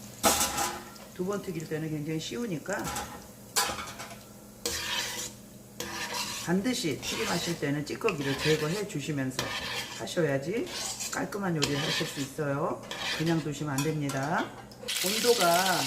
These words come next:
좀 올라가면 불을 반드시 조정해 주셔야 됩니다. 그다음에 두 번 튀길 거니까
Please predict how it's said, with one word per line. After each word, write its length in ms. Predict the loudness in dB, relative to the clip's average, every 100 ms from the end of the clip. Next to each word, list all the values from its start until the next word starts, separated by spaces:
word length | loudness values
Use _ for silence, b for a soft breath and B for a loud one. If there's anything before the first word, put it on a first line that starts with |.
| 2 2
좀 340 | 2 4 6
올라가면 540 | 6 6 4 4 4 4 2 2 2 2 0 0 0 0 0 0 0 2 2
불을 380 | 4 6 4
반드시 500 | 4 4 4 4 2
조정해 340 | 2 4 4 2
주셔야 300 | 2 2 2
됩니다. 420 | 2 2 2 4 4 4 2 0 0 0 0 0 -2 -2 0 2 2 0 2 2 2
그다음에 220 | 2 2 2
두 260 | 2 4
번 160 | 4 6
튀길 320 | 4 2 2
거니까 500 | 4 2 2 4 4